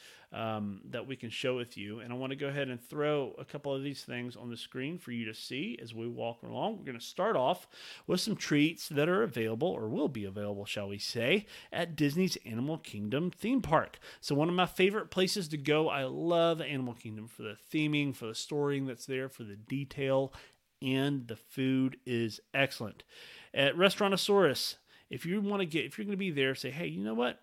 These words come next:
I'm gonna be there around Thanksgiving. I, you know, I'm not, wasn't able to get a dining reservation at the place I would like to go." You can go to Restaurantosaurus and get yourself an open-faced Thanksgiving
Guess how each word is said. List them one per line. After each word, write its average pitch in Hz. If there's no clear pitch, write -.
I'm 220
gonna 127
be 107
there 98
around 95
Thanksgiving. 135
I, -
you 131
know, 113
I'm 123
not, 131
wasn't 131
able 131
to 120
get 123
a 113
dining 135
reservation 123
at -
the 110
place 123
I 110
would 110
like 143
to 139
go." 139
You 113
can 180
go 113
to 107
Restaurantosaurus 104
and 107
get -
yourself 170
an 120
open-faced 131
Thanksgiving 117